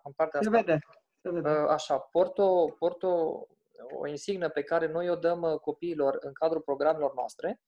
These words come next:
Speaker 2: Da.
Speaker 1: Uh, mesajul este simplu: „I love rule of law.” „I love rule of law” înseamnă că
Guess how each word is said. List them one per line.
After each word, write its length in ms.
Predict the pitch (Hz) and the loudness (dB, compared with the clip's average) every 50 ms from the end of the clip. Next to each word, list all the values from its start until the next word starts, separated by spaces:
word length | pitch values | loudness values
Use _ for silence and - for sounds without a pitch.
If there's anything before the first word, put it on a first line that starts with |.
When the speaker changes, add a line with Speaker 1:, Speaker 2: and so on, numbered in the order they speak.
| _ _ _ _ _ _ | _ _ _ _ _ _
Speaker 2:
Da. 300 | - - 180 165 160 156 | -2 2 4 4 4 4
Speaker 1:
Uh, 100 | 156 156 | 2 0
mesajul 420 | - 170 160 - 202 214 208 196 190 | -2 -4 0 4 4 4 6 4 0
este 200 | 175 - - 160 | -2 -2 -4 -6
simplu: 520 | 156 - - 156 139 139 - 185 - - - 156 165 | -6 -4 -6 -6 -6 -2 0 0 0 2 4 4 4
„I 20 | |
love 280 | 160 165 185 190 180 185 | 4 4 2 2 2 2
rule 200 | 185 180 175 165 | 0 2 2 2
of 120 | 160 160 | 2 2
law.” 300 | 160 147 117 107 - - _ _ _ _ _ _ _ _ _ _ _ - 139 | 2 2 2 2 0 -6 _ _ _ _ _ _ _ _ _ _ _ -2 0
„I 40 | 139 | 2
love 180 | 147 180 214 220 | 2 2 2 2
rule 220 | 220 220 202 196 | 0 2 4 4
of 120 | 165 - - | 2 4 2
law” 140 | 170 196 | 0 0
înseamnă 400 | 208 190 - - 202 202 196 190 | 0 0 2 2 2 2 2 -2
că 300 | 190 - 180 160 151 156 | -2 0 2 2 2 2